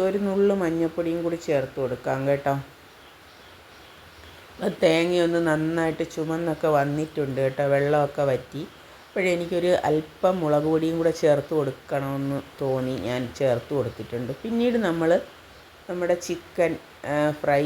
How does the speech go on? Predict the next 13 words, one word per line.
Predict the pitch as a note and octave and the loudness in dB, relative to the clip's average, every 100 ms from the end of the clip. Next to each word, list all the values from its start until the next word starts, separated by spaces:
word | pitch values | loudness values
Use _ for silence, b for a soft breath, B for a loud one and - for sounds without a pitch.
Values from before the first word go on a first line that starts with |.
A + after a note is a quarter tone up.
| D#3 D#3+ | 0 0
ചെയ്തതൊന്ന് | D3 D3 D3 D3 D3+ D3+ | 0 2 2 2 0 -4
പൊടിച്ച് | D#3 D3 C#3 - - - | -2 -2 -2 -8 -8 0
കൈവച്ചൊന്ന് | D3 D3 D#3 D#3 D#3 D#3 D3+ | 0 2 2 0 -2 -2 -2
പൊടിച്ചിട്ട് | D3+ D3 C#3 - D3 D3 C3+ | -2 -2 -4 -6 -2 0 0
അതും | D3 D3+ | 0 -2
കൂടി | D3+ D3+ - | -2 -4 0
ചേർത്ത് | D3 C#3 C#3+ D#3+ D#3 | 2 2 2 -4 -4
നല്ല | C3 C3 D#3 F3 D#3 | -4 -2 0 0 2
പോലെ | C3+ C#3 C#3 | 2 2 0
അങ്ങ് | C#3+ D3+ | 0 -2
മിക്സാക്കി | C#3+ - E3 C#3 - C3+ | -4 -2 -2 -2 -2 -2
എടുക്കാം. | B2+ B2+ B2+ | -2 0 0
ഇതിൽ | A#2+ | 0